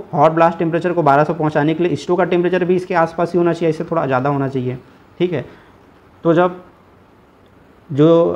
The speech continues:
अ, स्टोव का temperature एक particular temperature से नीचे आ जाता है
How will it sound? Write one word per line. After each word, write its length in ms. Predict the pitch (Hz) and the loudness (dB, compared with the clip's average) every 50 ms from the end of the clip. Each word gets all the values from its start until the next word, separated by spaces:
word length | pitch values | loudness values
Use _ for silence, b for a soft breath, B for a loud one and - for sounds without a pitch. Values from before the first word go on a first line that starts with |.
| - - 120 | -4 -4 -4
अ, 300 | 151 156 147 135 135 139 135 | -4 -2 -2 -2 -2 -2 -4
स्टोव 260 | - - 180 180 180 | -4 2 2 4 4
का 140 | 185 180 175 | 6 4 4
temperature 480 | 180 175 156 156 156 151 156 175 151 156 | 4 2 2 4 2 2 2 2 0 0
एक 180 | 160 151 - | -2 -6 0
particular 400 | 160 151 151 175 170 175 175 185 | -2 0 0 2 2 2 2 2
temperature 380 | 180 190 156 151 160 151 165 170 | 2 0 0 0 0 -2 -2 -4
से 120 | 160 175 | -4 0
नीचे 200 | 156 156 156 175 | 0 0 2 2
आ 80 | 175 190 | 2 4
जाता 260 | 131 120 - - 110 | 2 2 0 -2 -10
है 160 | 107 123 139 | -10 -10 -14